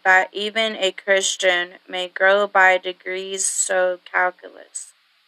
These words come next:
that the sin which once started him does not alarm him in the least.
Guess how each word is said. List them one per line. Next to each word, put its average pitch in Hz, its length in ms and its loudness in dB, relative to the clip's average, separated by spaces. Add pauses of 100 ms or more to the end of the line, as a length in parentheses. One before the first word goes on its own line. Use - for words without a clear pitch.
(2250)
that 196 460 6 (340)
the 190 200 4
sin 226 760 0
which 196 400 2
once 208 360 0
started 190 720 2
him 175 380 -4 (460)
does 185 260 2
not 196 380 4
alarm 190 460 2
him 175 320 -6 (120)
in 180 240 -8
the 175 100 0
least. - 680 -4